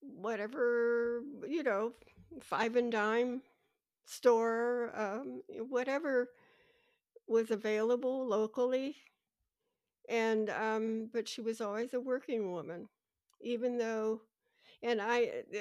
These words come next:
so I spent a lot of time with my grandparents because both my parents were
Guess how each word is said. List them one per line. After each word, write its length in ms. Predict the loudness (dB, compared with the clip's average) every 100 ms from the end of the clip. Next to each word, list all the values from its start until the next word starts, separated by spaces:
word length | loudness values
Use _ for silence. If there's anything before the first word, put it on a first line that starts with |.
| -4 0
so 160 | 0
I 140 | 0 0
spent 240 | 2 2
a 80 | 2
lot 240 | 0 -2
of 100 | -4
time 420 | -6 -6 -2 -2 -4
with 140 | -8 -10
my 160 | -10
grandparents 880 | -10 -10 -8 -8 -8 -10 -12 -14 -20 _ _ _ _ _ _ _
because 580 | -16 -14 -10 -8 -8 -8
both 200 | -6 -6 -6
my 140 | -8
parents 580 | -8 -6 -6 -6 -8 -6
were 300 | -6 -4 -8